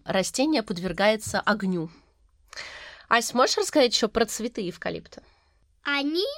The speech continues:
Speaker 2: как бокальчики, но только у них такие серединный вырост, <laughs> я буду его так называть.
Speaker 1: Серединный вырост,
Speaker 2: И
Speaker 1: хорошо.
Speaker 2: вокруг все,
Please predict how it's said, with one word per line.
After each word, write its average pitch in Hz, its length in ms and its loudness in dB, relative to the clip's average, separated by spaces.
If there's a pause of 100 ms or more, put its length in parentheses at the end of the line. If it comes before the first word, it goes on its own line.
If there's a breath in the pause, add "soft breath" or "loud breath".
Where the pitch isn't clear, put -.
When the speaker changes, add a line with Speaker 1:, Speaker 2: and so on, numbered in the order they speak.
(360)
Speaker 2:
как 339 240 0
бокальчики, 320 920 -2
но 330 160 -2
только 311 460 -6
у 294 240 -4
них 285 600 -4 (400)
такие 277 680 -8 (800)
серединный 277 720 -4
вырост, 359 580 -4
<laughs> - 40 -12
я 311 100 -4
буду 277 260 -14
его 277 160 -10
так - 180 -18
называть. - 600 -16
Speaker 1:
Серединный 240 500 2
вырост, 208 480 -4
Speaker 2:
И 285 60 -4
Speaker 1:
хорошо. 311 260 2
Speaker 2:
вокруг 466 200 0
все, 349 300 -4